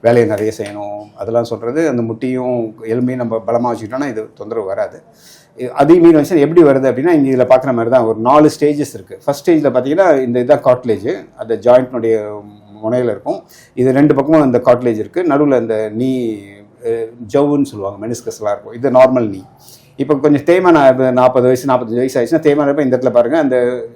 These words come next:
அஹ், கார்ட்லேஜ் தே-, தேய ஆரம்பிச்சிருச்சு. So இந்த இடத்துல எலும்பு தெரியுது வெளியே. So இ-, இந்த பக்கம் எலும்பு தெரியுது, இந்த பக்கம் வெ-, எலும்பு தெரியுது. இது வந்து கிரேட் ஒன்னு.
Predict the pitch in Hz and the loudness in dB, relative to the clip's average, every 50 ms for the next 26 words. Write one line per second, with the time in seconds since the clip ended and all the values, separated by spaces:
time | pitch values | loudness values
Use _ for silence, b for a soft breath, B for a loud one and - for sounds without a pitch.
0 | - 127 127 120 113 110 - - - _ _ - 143 147 147 147 139 131 - - | -10 -6 -6 -4 -4 -6 -8 -16 -20 _ _ 0 0 0 0 0 -2 -2 -2 -2
1 | 127 127 123 117 - 113 113 - 135 131 127 113 104 101 104 98 92 90 - - | -2 -2 -2 -4 -6 -8 -6 -4 -2 0 0 0 0 -2 -4 -10 -18 -20 -20 -20
2 | 98 - _ b b b b b b - 120 120 120 135 143 139 127 131 143 147 | -20 -20 _ b b b b b b -2 0 2 2 2 4 4 4 4 4 4
3 | 139 127 127 - 120 123 123 113 107 104 98 101 107 101 98 - _ _ _ _ | 2 0 -2 -2 -2 -4 -4 -4 -6 -8 -12 -12 -12 -14 -14 -16 _ _ _ _
4 | - 131 127 123 127 131 131 127 135 147 143 135 156 151 151 165 160 143 143 143 | -6 -4 -4 -4 -4 -6 -10 -8 -4 -2 0 0 2 2 2 4 4 4 4 4
5 | 143 139 127 139 135 156 180 185 170 139 127 123 127 135 135 117 110 113 113 113 | 2 0 0 0 2 2 2 2 2 0 0 0 -2 -2 -4 -4 -4 -4 -4 -6
6 | 117 110 113 113 110 107 - 104 98 101 104 110 113 113 127 135 143 147 147 139 | -8 -8 -8 -8 -8 -8 -8 -10 -10 -10 -10 -10 -8 -6 -4 -2 -2 0 -2 -2
7 | 107 98 120 135 135 120 113 110 117 117 110 104 | -4 -2 -2 -2 -2 -2 -2 -4 -4 -4 -6 -12